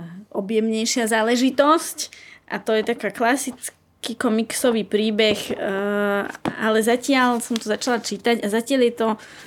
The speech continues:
proste úplne že neuveriteľné opisy o zvukoch a o tom,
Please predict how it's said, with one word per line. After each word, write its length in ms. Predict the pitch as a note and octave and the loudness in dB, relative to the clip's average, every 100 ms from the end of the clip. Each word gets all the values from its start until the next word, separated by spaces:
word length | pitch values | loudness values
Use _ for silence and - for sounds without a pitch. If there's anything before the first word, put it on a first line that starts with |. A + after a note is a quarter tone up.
| - | -10
proste 500 | - A3 G#3+ - - G#3 G3+ | -4 -2 -2 -2 0 0 0
úplne 240 | A3+ C4 | 0 2
že 120 | A3 | 2
neuveriteľné 560 | A3+ B3 C4 A#3+ A#3+ A3 | 4 4 4 2 2 2
opisy 440 | - G#3 A3+ - A3 | 0 -2 -4 -2 -4
o 280 | - F#3+ G3 G3+ - _ - _ _ _ _ _ - | 0 0 0 -4 -16 _ -20 _ _ _ _ _ -12
zvukoch 920 | G#3 F#3+ G3 A#3+ B3 C4+ B3+ B3 - - | -10 -6 -2 -2 2 4 4 2 -6 -6
a 200 | - - | -6 -4
o 100 | - | -6
tom, 400 | G#3 A#3+ A3+ A3 | -2 2 2 2